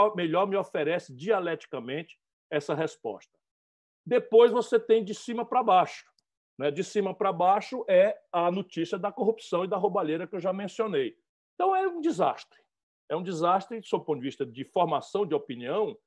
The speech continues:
nós estamos perdendo. Eu falo em projeto nacional de desenvolvimento, cada palavra dessa dita assim, com essa rapidez, supõe conflitos políticos tão complexos e graves e ameaçadores. Hoje nós estamos perdendo nas três. A ideia de projeto é uma abominação pra,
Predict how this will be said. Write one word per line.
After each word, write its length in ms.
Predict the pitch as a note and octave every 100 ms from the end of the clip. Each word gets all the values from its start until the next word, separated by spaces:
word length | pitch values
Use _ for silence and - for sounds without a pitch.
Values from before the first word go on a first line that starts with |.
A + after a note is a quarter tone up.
| _ _ _
nós 160 | D3+ D#3
estamos 240 | G3+ G#3
perdendo. 500 | C4 B3+ D#3+ F#3 C#3
Eu 80 | B2
falo 260 | - D#3 D3
em 200 | B2+ A2 _
projeto 520 | C#3+ C3 D#3 G3+ A3+
nacional 420 | E3 D#3 D#3 C#3
de 60 | C3
desenvolvimento, 520 | A2+ C#3+ C3 D3 G#3+
cada 240 | - A#3 A#3
palavra 440 | G3+ F3+ D#3+ D3
dessa 280 | C#3 C3+ B2+
dita 280 | B2 E3+ C#3
assim, 280 | - F3
com 100 | D#3
essa 200 | C3+ -
rapidez, 640 | A#2 B2+ A2+ G2+ E3+ G#3+ - _ _ _ _
supõe 440 | - G#3+ A3+ B3+
conflitos 520 | A#3+ A3+ - G3+ -
políticos 600 | - D3 D#3 A3+ - C3+ _ _ -
tão 200 | D4 G4+
complexos 680 | A3 D#3+ D3 D3 C#3+ B2+
e 80 | A#2
graves 480 | A2 C#3+ G#3 C3+ - _ _ _ _ _
e 140 | F#3+
ameaçadores. 920 | G3 A3 A#3 - A3+ D#3 F#3+ F3 B2+
Hoje 240 | C#3+ G#3+ A3
nós 160 | G#3+
estamos 220 | - G#3+ -
perdendo 360 | G3+ F3 G#3
nas 260 | G#3+ A3+ -
três. 580 | F3+ F3+ D3+ - - - _ _ _ _ _ _ _
A 100 | C#3+
ideia 220 | C#3+ F3
de 80 | D3
projeto 520 | - D3+ C3 C3+ C3+
é 40 | G3+
uma 120 | F#3
abominação 680 | C#3+ C#3+ C#3 B2 - D#3+ A3+
pra, 160 | D3+